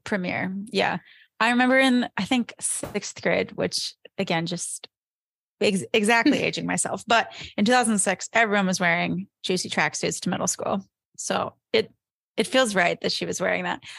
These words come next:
Speaker 1: But it's also, mm, two or three episodes into this, I'm getting less <laughs> like, "Ooh, it's so fun to watch two thousand four stuff," and, like, a little bit, a little bit less enamored with feeling like I'm back in two thousand four.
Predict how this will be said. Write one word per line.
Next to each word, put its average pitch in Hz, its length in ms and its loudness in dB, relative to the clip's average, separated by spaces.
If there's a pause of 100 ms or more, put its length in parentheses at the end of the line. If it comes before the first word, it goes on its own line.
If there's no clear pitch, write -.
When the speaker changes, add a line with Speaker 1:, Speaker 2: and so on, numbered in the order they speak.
(120)
Speaker 1:
But 294 100 4
it's 302 100 0
also, 330 220 4 (580)
mm, 196 380 0 (680)
two 262 140 0
or 285 80 4
three 254 140 2
episodes 196 360 0
into 170 160 0
this, 160 240 0
I'm 185 140 2
getting 247 460 4 (840)
less 208 640 2 (200)
<laughs> - 160 -10
like, 202 320 -2 (720)
"Ooh, 262 140 4
it's 233 140 2
so 240 140 4
fun 226 200 2
to 220 80 4
watch 214 260 2
two - 120 4
thousand 233 260 2
four 226 180 4
stuff," 185 420 -2
and, 208 180 0
like, 196 140 -2
a 185 60 2
little 185 360 0
bit, 180 300 0 (140)
a - 80 -6
little 190 240 2
bit 180 120 0
less 175 460 0
enamored 180 500 0
with - 220 -2 (440)
feeling 208 260 2
like - 180 0
I'm 208 140 4
back 202 280 2
in 208 80 2
two 208 120 0
thousand 185 220 -2
four. 233 340 0